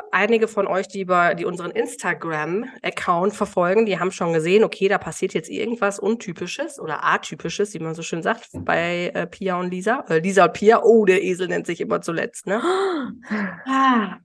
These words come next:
Speaker 1: ja, ähm, und, äh, wir haben ja eine kleine Aktion vor, äh, zugunsten des Bundesverbandes Frühgeborene, also einmal Frühchen unterstützen.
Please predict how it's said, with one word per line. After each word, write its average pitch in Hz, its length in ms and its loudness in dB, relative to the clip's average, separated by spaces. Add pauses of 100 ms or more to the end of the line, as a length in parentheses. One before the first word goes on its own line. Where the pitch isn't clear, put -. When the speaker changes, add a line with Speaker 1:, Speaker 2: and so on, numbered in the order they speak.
(120)
Speaker 1:
ja, 160 460 -6
ähm, 214 500 2 (180)
und, 208 560 8
äh, 185 420 2
wir 202 180 4
haben 285 140 0
ja 277 120 4
eine 214 200 2
kleine 226 260 0
Aktion 208 480 0
vor, - 540 -6 (680)
äh, 170 340 2
zugunsten 185 920 0
des 165 380 -4
Bundesverbandes 160 680 -2
Frühgeborene, 170 680 -2
also 160 200 -4
einmal 160 340 -6 (380)
Frühchen 226 560 2
unterstützen. 170 760 -6